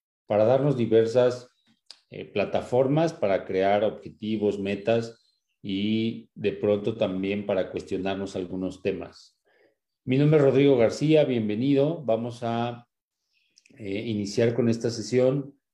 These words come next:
introduciéndonos al, al espacio en el que estamos. Eh, el propósito de este espacio junto con mi misión personal es despertar el potencial que vive dentro de ti para que comiences a vivir tus sueños, tus metas, tus objetivos,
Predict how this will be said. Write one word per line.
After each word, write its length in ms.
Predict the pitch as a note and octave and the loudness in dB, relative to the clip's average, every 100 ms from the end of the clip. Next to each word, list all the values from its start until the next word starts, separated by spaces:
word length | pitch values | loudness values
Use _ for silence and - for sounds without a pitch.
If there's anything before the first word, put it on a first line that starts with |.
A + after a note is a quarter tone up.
| _ _ _ | _ _ _
introduciéndonos 920 | - G#2+ G#2+ G#2+ G#2 C#3+ C#3+ D3+ C#3+ B2+ | -10 -4 0 0 0 0 0 2 0 2
al, 260 | A2+ A2+ | 0 0
al 160 | - G#2+ | -4 -8
espacio 480 | G2+ - C#3 C3+ C#3 | -8 -2 0 0 -2
en 60 | |
el 100 | A#2 | -4
que 80 | A#2 | -6
estamos. 760 | F#2+ C#3 C#3 D#3+ F3+ - - - | -4 0 2 2 0 -2 -18 -10
Eh, 300 | G2+ G2 G2+ A#2+ | -2 0 0 -2
el 120 | G#2 | -4
propósito 580 | G#2+ G#2 C#3 C#3 C#3 B2 | -2 0 0 0 -2 -2
de 60 | |
este 200 | A#2 A#2 | -2 -4
espacio 420 | A2+ - A#2+ B2 A#2 | -10 -2 0 0 -4
junto 360 | G#2+ F#2 G2 | -6 -6 -8
con 140 | G2+ F#2 | -6 -6
mi 100 | F#2 | -6
misión 400 | F#2 F2+ - A#2+ | -6 -8 -4 -2
personal 560 | B2 A2+ A2 G#2+ A#2 - _ _ _ _ | -2 -2 -2 -2 -4 -10 _ _ _ _
es 200 | B2 B2+ | 0 2
despertar 520 | B2+ B2 A2 F#2+ B2+ A#2+ | 0 -2 -4 -2 0 0
el 140 | A#2+ | 0
potencial 520 | A2+ - F#2+ A2+ A2+ | -4 -4 -6 0 0
que 100 | A2+ | 0
vive 200 | A2 A2 | -2 0
dentro 320 | G#2+ A2 G#2+ G2 | 0 -2 -2 -4
de 120 | F#2 | -4
ti 420 | - D3 G3+ - _ _ _ - | -4 -6 -6 -14 _ _ _ -8
para 280 | G2+ F#2+ - | -2 -2 -4
que 160 | G2 | -6
comiences 480 | G2+ G2 A2 A2+ A#2+ | -4 -2 -2 -4 -2
a 80 | G#2 | -2
vivir 460 | F#2 G2 G#2 G#2 | -2 -2 -4 -4
tus 240 | G2+ F2 F2 | -10 -10 -4
sueños, 480 | G#2+ A2 F#2+ E2+ - | -2 -2 -4 -8 -12
tus 200 | F2 G2 | -14 -4
metas, 360 | A2 A2 G#2 | -4 -2 -8
tus 180 | - D#2 | -8 -10
objetivos, 840 | - - - - A#2 F#2+ C2 - | -10 -10 -16 -4 -2 -2 -8 -16